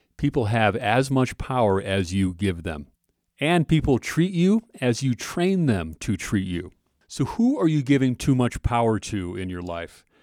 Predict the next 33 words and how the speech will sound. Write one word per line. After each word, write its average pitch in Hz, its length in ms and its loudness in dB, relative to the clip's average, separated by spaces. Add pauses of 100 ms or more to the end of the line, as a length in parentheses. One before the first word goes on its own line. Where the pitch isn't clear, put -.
(440)
And 127 160 -2
are 127 60 4
you 214 160 2
training 180 460 0
people 160 320 0
to 131 80 -4
treat 156 260 -4
you 147 140 0
in 123 80 0
a 117 40 -2
certain 135 420 -4
way 92 420 -4 (420)
that 104 220 -4
gives 156 280 4
up 147 200 2
your 120 320 0
power? 92 520 -8 (380)
It's - 120 -12
in 113 80 -6
how 139 120 -2
you 139 160 0
behave. 127 640 -2
It's - 160 -6
the - 80 -10
language 143 720 0
you 147 80 2
use. 147 760 2
It's, 101 380 -8
it's 110 180 -10
how 143 220 -4
you 151 240 0
approach 135 480 -4
situations. 120 880 -2